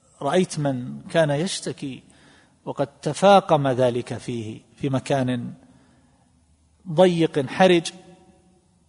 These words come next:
ولا يكاد يجلس ولا يكاد يتحرك ولا يقوم. لما سألته ذكر هذا،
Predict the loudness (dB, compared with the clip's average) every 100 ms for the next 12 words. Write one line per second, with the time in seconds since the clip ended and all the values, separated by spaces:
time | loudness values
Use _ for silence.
0 | _ _ -10 -2 0 0 -4 -4 -4 -4
1 | -10 -8 -8 -10 -10 -10 -12 -14 _ _
2 | _ _ -14 -8 -6 -6 -6 -8 -8 -10
3 | -8 -8 -10 -12 -12 -16 _ _ _ _
4 | _ _ _ _ _ _ _ -6 -4 -4
5 | -6 -10 -8 -10 -4 -6 -2 -4 -2 -4
6 | -6 -8 -12